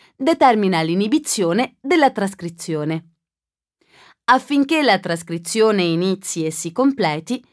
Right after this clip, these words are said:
è necessario il legame di T B P alla Tata Box e la fosforilazione dell'R N A polimerasi. L'efficienza del processo è regolata da sequenze a monte del promotore,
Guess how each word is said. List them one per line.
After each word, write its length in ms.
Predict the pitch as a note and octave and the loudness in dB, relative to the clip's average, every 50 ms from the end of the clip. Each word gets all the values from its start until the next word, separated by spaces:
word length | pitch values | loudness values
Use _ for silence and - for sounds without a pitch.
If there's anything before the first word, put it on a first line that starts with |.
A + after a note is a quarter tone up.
| _ _ _ _ _ | _ _ _ _ _
è 100 | C4+ C#4 C#4+ | 2 4 4
necessario 800 | D4+ E4 E4 - D#4+ C#4+ - - C4+ B3 A#3+ A#3+ A#3 G#3 G3 F3+ | 4 4 2 0 -2 -2 0 2 4 6 6 6 4 2 0 0
il 160 | F3 E3+ F#3 | 0 0 0
legame 560 | G#3 A3+ B3 G3+ G#3 F3 E3+ F3 G3+ A#3 A#3+ | 0 0 0 2 2 2 2 2 2 0 0
di 280 | G#3+ A3 G#3 G3 - _ _ _ | 0 -2 -6 -8 -10 _ _ _
T 180 | _ - D#4 D4 | _ 0 0 0
B 240 | A3+ A3+ G#3+ G3+ - _ | 0 -2 -4 -6 -8 _
P 320 | - F#3+ F3 F3+ A3+ C#4+ - _ _ _ _ | -6 -4 -4 -4 -6 -8 -12 _ _ _ _
alla 320 | - B3+ C4 C#4+ D4 D4 D4 | 0 2 2 2 2 0 2
Tata 340 | - D4 D4+ D4 A#3 G3+ | 2 0 2 2 0 0
Box 500 | F#3 E3 D3+ D3 D3 - - - - E3 E3 - _ _ _ _ _ _ | 0 0 -2 -4 -4 -8 -8 -8 -6 -8 -8 -10 _ _ _ _ _ _
e 140 | - E3+ D#3+ | -4 -4 -2
la 180 | D#3+ D#3 D3+ | -2 -4 -6
fosforilazione 1200 | D3+ - - A3 G#3+ - - G3 F3+ F3+ F3 E3 E3+ E3+ - - - A3+ G#3+ G3+ F#3+ F3+ E3 D#3+ | -6 -4 -4 -4 -4 -4 -4 -4 -4 -2 -2 -4 -4 -4 -6 -4 0 2 2 2 2 0 -2 -4
dell'R 580 | D#3 D#3 D3+ D#3 D#3+ F#3 F3+ F3 E3 E3+ D#3 D#3 | -4 -4 -4 -2 0 0 0 0 0 -2 -4 -2
N 120 | F3 G#3 | -2 0
A 260 | B3+ C4 G#3 E3 E3+ E3+ | 2 2 2 2 0 0
polimerasi. 760 | A3+ A3+ A#3 B3+ B3+ B3+ A#3 F#3+ C#3+ C#3+ D3+ - D#3+ D#3 D3 - _ _ _ _ _ _ _ _ _ _ _ _ _ _ _ _ _ _ _ _ _ _ - | 0 0 0 2 0 0 0 0 -4 -6 -8 -10 -10 -10 -10 -12 _ _ _ _ _ _ _ _ _ _ _ _ _ _ _ _ _ _ _ _ _ _ -4
L'efficienza 720 | B3 B3+ C4+ C4+ - D#4 C#4+ - D#4+ D#4 D#4+ D#4+ - A#3+ F#3+ | 0 0 0 2 2 0 0 2 4 4 4 4 2 0 0
del 180 | F3+ E3+ E3 | 0 -2 -4
processo 760 | E3+ A3 A#3 A3+ - G#3+ F#3 F3+ F#3 - - - A#3 A#3+ - | -4 -6 -4 -2 0 0 0 0 0 -4 -2 -2 -2 0 2
è 140 | - A3+ A3+ | 2 2 2
regolata 600 | A#3+ C4+ D4 A#3+ C4 C4 B3+ A#3+ A#3+ A#3 - F3+ | 2 2 2 2 4 4 6 4 4 2 0 -2
da 140 | E3+ E3 E3 | -2 -2 -4
sequenze 680 | E3 - F3+ E3+ - G#3+ G3+ G3+ G#3 G#3 - - C4+ - | -6 -6 -6 -2 0 2 2 2 0 -2 -4 -4 -2 0
a 140 | C#4+ D#4 | 2 4
monte 360 | D4+ D4 D4+ D#4 D4+ - C4 G#3 | 4 4 4 4 2 2 0 0
del 160 | G3 F#3+ F3+ | 0 -2 -4
promotore, 760 | - F#3+ F#3 F3+ E3 E3 E3 D#3 D3+ D3+ D#3 D#3+ D#3 - | -4 -4 -4 -4 -4 -6 -6 -8 -6 -6 -6 -8 -10 -12